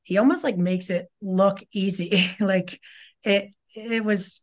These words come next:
interesting to watch him. It was fun, but heading into Sunday, I mean, we were talking about some bets that we were gonna <laughs> make on DraftKings. And I'm like, "Guys, if you're not putting your money on Brooks, you're probably not the most intelligent person in the room." Um, he just kinda thrives on this championship golf.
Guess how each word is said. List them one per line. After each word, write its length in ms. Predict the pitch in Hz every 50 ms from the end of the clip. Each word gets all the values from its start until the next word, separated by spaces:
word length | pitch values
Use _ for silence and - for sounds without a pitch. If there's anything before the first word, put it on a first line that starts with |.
| _
interesting 540 | - 240 226 233 226 220 208 - - 196 196
to 100 | 202 196
watch 300 | 170 180 180 170 175 175
him. 120 | 190 180 175
It 40 |
was 160 | 170 165 165 -
fun, 340 | - 202 180 175 180 175
but 180 | 165 175 170 170 - _ _ _ _
heading 240 | - 233 214 214 208
into 180 | 190 180 185
Sunday, 380 | 170 - 196 175 175 170 165 165
I 300 | 165 175 185 175 170 170
mean, 340 | 175 170 165 165 160 151 160 _ _ _ _ _ _ _ - 202
we 100 | 185 180
were 100 | 170 170
talking 300 | 170 196 170 165 180 180
about 260 | 175 175 170 165 170
some 140 | - 175 165
bets 280 | 160 170 165 165 165
that 120 | - 175 165
we 80 | 185
were 80 | 185 214
gonna 160 | 185 185 180 -
<laughs> 40 |
make 200 | 240 233 214 208 220
on 120 | 196 185
DraftKings. 480 | 175 196 180 170 170 - - 175 156 147 180
And 80 | 180 175
I'm 140 | 165 175
like, 160 | 170 170 165 175
"Guys, 240 | 185 156 151 156
if 100 | 180 170
you're 140 | 175 196 208
not 160 | 208 208 202
putting 180 | - 208 202 185
your 80 | 175 170
money 180 | 175 175 170
on 80 | 165 160
Brooks, 340 | 180 180 175 175 175 - -
you're 180 | 175 170 170 - - - - - - - - _
probably 240 | - 202 160 165 180
not 200 | 180 170 175 175
the 60 | 180
most 180 | 165 165 165 -
intelligent 380 | 175 170 165 160 160 165 165
person 280 | 170 165 160 - 180 165
in 60 | 160
the 80 | 156 151
room." 320 | 156 160 156 160 160 165 - _ _ -
Um, 460 | 202 165 156 156 160 160 165 170 170 -
he 140 | - 196
just 240 | 160 180 170 170 -
kinda 220 | - 170 156 160 156
thrives 380 | 165 165 165 160 160 160 156
on 120 | 180 160 156
this 140 | 156 151
championship 600 | - - 151 143 147 165 147 143 143 - 147 -
golf. 380 | - 160 143 147 147 147 -